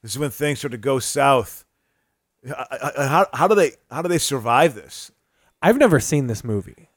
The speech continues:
Speaker 2: I kinda thought I was kinda out at this point. Like, when this movie came out, I remember being like,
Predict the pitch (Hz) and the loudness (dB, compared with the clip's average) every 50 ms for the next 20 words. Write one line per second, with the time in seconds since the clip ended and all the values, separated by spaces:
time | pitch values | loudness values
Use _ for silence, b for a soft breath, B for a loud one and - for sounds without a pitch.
0 | _ - 135 135 170 196 190 208 196 196 196 160 139 170 165 165 143 151 151 165 | _ -4 -2 0 2 2 4 4 4 6 4 4 6 6 6 6 6 6 6 6
1 | 208 233 214 - 135 196 180 143 131 131 - 120 117 110 - - _ - - 127 | 6 6 4 4 2 0 0 0 -2 -4 -4 -4 -4 -4 -4 -4 _ -10 -8 -8
2 | 117 - - 120 110 - - - 113 101 98 - - 117 127 139 - - 147 165 | -8 -6 -6 -8 -8 -8 -8 -10 -8 -8 -10 -10 -4 0 0 0 2 0 2 2
3 | 208 208 - 240 254 226 240 - - 208 196 196 185 170 170 170 151 151 143 143 | 2 2 2 2 2 4 2 2 0 0 0 2 4 4 4 4 4 4 4 4
4 | 143 147 143 143 139 131 139 139 135 135 131 127 127 120 - - - | 4 4 4 4 4 4 2 0 0 0 0 2 2 0 0 -4 -8